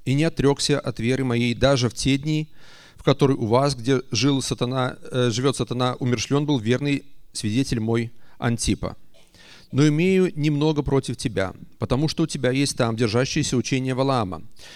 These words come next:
которое научил Валаака ввести в соблазн сынов Израилевых,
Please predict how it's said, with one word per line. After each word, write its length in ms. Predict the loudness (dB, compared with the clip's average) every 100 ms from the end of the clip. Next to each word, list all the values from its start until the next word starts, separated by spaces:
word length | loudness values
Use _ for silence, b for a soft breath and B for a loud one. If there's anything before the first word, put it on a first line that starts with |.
| B
которое 340 | 0 2 2
научил 380 | 2 2 2 2
Валаака 520 | 4 4 2 0 -4 -2
ввести 380 | -4 -2 -4 -4
в 80 | -2
соблазн 460 | 0 4 2 2
сынов 300 | -2 -2 0
Израилевых, 640 | 0 2 2 0 -4 -8